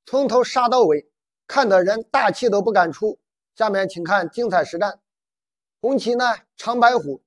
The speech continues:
起手出怪招，跳个边马。黑棋简单粗暴，直接架上中炮。红的上马，黑棋上马。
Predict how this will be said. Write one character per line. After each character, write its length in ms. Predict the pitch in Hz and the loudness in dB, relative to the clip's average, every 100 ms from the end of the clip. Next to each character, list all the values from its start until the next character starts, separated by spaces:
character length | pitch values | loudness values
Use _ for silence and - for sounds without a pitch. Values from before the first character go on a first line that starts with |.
| - | -16
起 240 | - 262 | -4 -2
手 320 | 190 170 139 _ | 0 -2 -4 _
出 160 | - 233 | -10 0
怪 200 | 240 185 | 2 4
招， 260 | 214 240 _ _ | 2 -2 _ _
跳 220 | - 226 | -4 -2
个 100 | 180 | -2
边 240 | 190 269 247 | -2 -2 -2
马。 220 | 143 - _ _ _ _ _ _ _ | -6 -12 _ _ _ _ _ _ _
黑 160 | - 220 | -6 -4
棋 180 | 202 220 | -2 -4
简 220 | 196 175 | -2 -2
单 140 | 214 | -4
粗 160 | - 233 | -6 -2
暴， 320 | 240 180 - _ | -2 -2 -10 _
直 100 | 196 | -2
接 240 | 240 240 240 | -2 -2 -4
架 180 | 247 196 | -6 -4
上 140 | 185 | -6
中 140 | 190 226 | -6 -6
炮。 260 | 226 - _ _ _ _ _ _ _ _ | -8 -10 _ _ _ _ _ _ _ _
红 120 | 180 | -2
的 140 | 226 | -2
上 200 | 214 240 | -2 -4
马， 280 | 202 160 170 _ _ _ _ | -4 -6 -8 _ _ _ _
黑 100 | 190 | -6
棋 180 | - 170 | -4 -8
上 220 | 165 185 | -6 -6
马。 220 | 151 151 | -6 -8